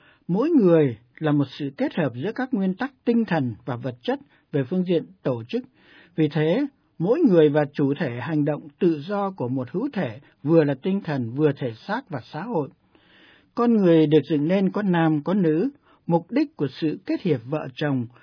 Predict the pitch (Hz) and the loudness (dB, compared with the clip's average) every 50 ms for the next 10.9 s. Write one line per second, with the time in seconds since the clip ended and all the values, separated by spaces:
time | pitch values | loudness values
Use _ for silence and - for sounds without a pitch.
0 | _ _ _ _ - 262 269 262 247 - 180 143 135 135 143 151 156 156 151 147 | _ _ _ _ -2 0 0 0 0 -2 -4 -4 -2 -2 -2 0 0 2 2 4
1 | 151 156 147 156 160 156 147 147 254 262 - - 175 156 147 131 120 - - 196 | 6 6 4 4 4 2 0 0 -4 -6 -2 0 2 2 4 2 0 -2 -4 -2
2 | 208 196 147 120 113 - - 180 175 180 180 185 - _ _ _ _ _ _ - | -2 -2 -2 -2 -4 -6 -4 -2 0 0 -2 -4 -8 _ _ _ _ _ _ -2
3 | 180 185 190 165 160 175 262 302 214 196 185 190 190 160 135 123 123 123 123 - | 2 2 4 4 4 2 2 2 2 0 0 0 0 0 -2 -2 -2 -4 -6 -10
4 | - - 165 143 131 117 120 156 156 151 - 175 240 294 285 _ _ _ _ _ | -6 -2 -2 -2 -2 0 0 0 0 0 -2 -4 -4 -4 -6 _ _ _ _ _
5 | _ - 202 196 196 190 190 - 151 123 113 117 - 147 165 165 165 160 160 175 | _ -6 -4 -2 -2 -2 -2 -2 -4 -4 -4 -4 -2 0 0 0 0 0 -2 0
6 | 233 269 - 185 175 165 160 160 _ _ _ - - - _ _ _ - 214 208 | -2 -2 -2 -2 -2 -2 -2 -4 _ _ _ -20 -20 -20 _ _ _ -4 -4 -2
7 | 202 180 180 226 269 - 156 131 - 180 196 208 190 196 214 220 233 214 190 - | 0 0 0 -2 0 -2 -4 -4 -2 -2 -2 -4 -2 -2 -2 -2 -2 -2 -2 2
8 | 185 156 131 117 117 123 131 151 151 143 - 156 147 139 139 147 175 196 196 196 | 2 2 2 2 -2 -6 -4 -4 -6 -4 -2 0 2 2 2 2 0 -2 -2 -2
9 | 190 165 160 139 120 - _ 156 185 247 226 160 117 - _ _ 185 185 185 185 | -2 -2 -4 -4 -4 -6 _ -2 0 2 0 0 -2 -4 _ _ 0 2 2 2
10 | 180 180 - 175 170 160 - - 170 160 147 147 - 151 147 165 220 | 0 -2 -4 -6 -6 -6 -4 -2 -2 -2 -4 -4 -4 -4 -2 -2 -4